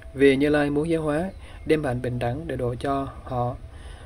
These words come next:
Trên từ cõi trời cho đến nhân gian, không thể đem sự ô uế giả dối để mà hoạt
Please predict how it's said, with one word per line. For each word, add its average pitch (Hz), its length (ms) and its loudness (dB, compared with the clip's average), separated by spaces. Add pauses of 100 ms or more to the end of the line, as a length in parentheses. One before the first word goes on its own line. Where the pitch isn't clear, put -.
(480)
Trên 160 240 4 (100)
từ 135 80 -2
cõi 131 320 -4
trời 123 340 -4 (100)
cho 143 100 -4
đến 147 260 -2 (180)
nhân 143 260 -2
gian, 139 240 -2 (100)
không 147 200 -4
thể 131 140 -6
đem 143 180 -6
sự 127 260 -4
ô 135 140 0
uế 151 220 -2
giả 123 140 -2
dối 139 300 -4
để 139 80 -2
mà 143 120 -2
hoạt 131 220 -4